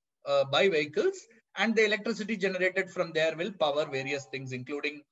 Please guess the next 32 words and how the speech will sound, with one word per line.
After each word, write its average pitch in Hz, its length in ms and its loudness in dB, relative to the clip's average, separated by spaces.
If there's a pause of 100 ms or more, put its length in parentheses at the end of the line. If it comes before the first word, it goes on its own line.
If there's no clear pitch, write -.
(260)
in 156 80 -8
an 156 80 -8
illustrative 165 480 -2
example 151 440 -2
that 139 140 -8
you 139 80 -10
can 131 140 -8
see 143 180 -12
there, 139 260 0
possibly 131 400 -6
the 123 120 -8
traffic 117 360 -10
lights 117 360 -12
and - 120 -18
so 127 120 -14
on. 104 160 -18 (340)
So 233 120 -2
nice 226 220 2
answer, 220 360 0
simple 214 340 0
answer 196 240 2
there. 202 220 2
Well 175 180 2
done, 185 380 0 (300)
Aditya. 180 360 2
You 180 100 4
get 170 200 -2
ten 165 180 0
points 185 400 0
for 147 160 -10
solar 165 300 0
panels. 185 560 -4